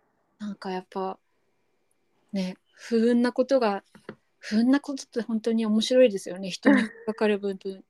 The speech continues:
Speaker 1: 分には。
Speaker 2: 面白いですよね。
Speaker 1: 面白いですよね。
Speaker 2: わ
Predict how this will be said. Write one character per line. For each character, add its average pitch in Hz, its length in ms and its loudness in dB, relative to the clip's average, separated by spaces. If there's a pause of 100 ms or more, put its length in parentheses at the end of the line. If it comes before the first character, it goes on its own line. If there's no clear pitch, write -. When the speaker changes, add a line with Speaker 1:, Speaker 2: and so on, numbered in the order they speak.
Speaker 1:
分 202 180 -2
に 185 140 -6
は。 180 160 -14 (720)
Speaker 2:
面 233 120 -6
白 233 260 6
い 240 40 4
で 247 120 2
す 233 100 -6
よ 214 140 2
ね。 202 240 -4
Speaker 1:
面 196 60 -2
白 214 240 2
い 220 80 6
で 202 80 2
す 233 60 -4
よ 240 40 -2
ね。 196 80 -4
Speaker 2:
わ 190 60 -12